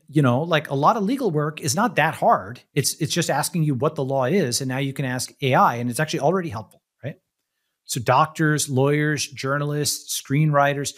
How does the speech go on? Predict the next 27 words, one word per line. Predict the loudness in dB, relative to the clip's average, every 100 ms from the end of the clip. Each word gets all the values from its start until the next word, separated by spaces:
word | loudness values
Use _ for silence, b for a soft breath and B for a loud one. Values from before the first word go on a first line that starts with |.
| b b 4
all | 6 6
of | 2
these | 0
folks | 2 2 2 -4 -8 _ -4
are | 0
getting | 2 0
automated | 2 2 2 -2 -2 -4 -8 _
by | -6 -4 -6
A | -2 0
I. | 0 -2 -16 _ _ _ _ _ _ _ -2
And | -2
California | 2 -2 2 0
is | 2
the | -2
bluest | 0 0 0
state | -2 -4
in | -4
the |
union. | -4 -4 -6 -12 _ _ _ _ _ _ _ _ 2
And | 4
they |
love | 4 2 0
crazy | -2 -2 -2 0
taxes | 0 0 -2 -6 -6
and | -8
crazy | -8 -8 -6
regulations. | -6 -2 -2 -2 -6 -12 -16 -16